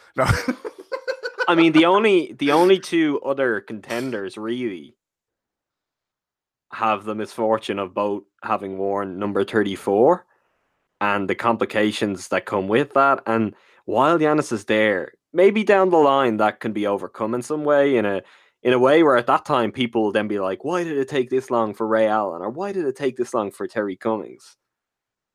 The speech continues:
Speaker 2: I think with just how Giannis is already kind of putting both those guys' books' legacy somewhat in the shade, it's, uh, it's not, not even
Speaker 1: It's,
Speaker 2: too premature
Speaker 1: it's
Speaker 2: to
Speaker 1: not
Speaker 2: say that
Speaker 1: comparable.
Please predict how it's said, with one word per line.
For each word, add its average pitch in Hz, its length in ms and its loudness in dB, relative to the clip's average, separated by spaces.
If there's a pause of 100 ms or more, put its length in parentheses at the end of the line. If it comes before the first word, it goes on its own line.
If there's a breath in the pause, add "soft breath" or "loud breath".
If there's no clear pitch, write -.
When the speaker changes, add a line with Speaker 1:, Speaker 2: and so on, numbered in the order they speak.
(2250)
Speaker 2:
I 113 200 2
think 123 400 0 (240)
with 107 480 -4
just - 400 -4
how 113 440 2
Giannis 107 380 -4
is 107 120 -4
already 101 480 -2
kind 98 260 -8
of 90 140 -14
putting 98 300 -10 (100)
both 95 320 -2
those 95 320 -6
guys' 92 480 -6 (580 soft breath)
books' - 540 -6
legacy 107 480 -6
somewhat 139 540 0
in 139 140 4
the 127 100 6
shade, 156 500 2 (840)
it's, - 160 -2
uh, 180 200 4
it's 202 160 -2
not, 233 300 6 (140)
not 226 220 2
even 226 200 0
Speaker 1:
It's, - 100 -4
Speaker 2:
too - 100 4
premature 165 420 4
Speaker 1:
it's 175 80 0
Speaker 2:
to 170 40 2
Speaker 1:
not 170 100 4
Speaker 2:
say 139 160 6
that 117 160 2
Speaker 1:
comparable. 107 100 -4